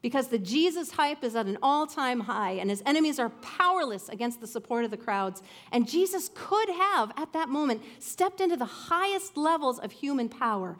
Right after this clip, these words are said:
if that's what he would have chosen. If he had turned away from the mission God gave him, he could have been the answer to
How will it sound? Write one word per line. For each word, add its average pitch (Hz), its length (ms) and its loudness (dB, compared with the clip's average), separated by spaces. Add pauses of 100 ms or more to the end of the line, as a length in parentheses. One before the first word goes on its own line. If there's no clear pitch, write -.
(340)
if 233 240 0
that's 262 460 -2
what 233 160 -4
he 233 160 -6
would 208 160 -4
have 202 140 -10
chosen. 185 440 -8 (840)
If 240 140 -4
he 302 100 4
had 277 160 0
turned 330 300 2
away 302 220 2
from 269 200 -2
the 233 60 2
mission 269 440 2
God 233 320 2
gave 240 240 0
him, 208 160 -4 (160)
he - 140 4
could 392 300 0
have 415 80 0
been 277 160 2
the 254 80 -2
answer 277 360 -2
to 254 140 -2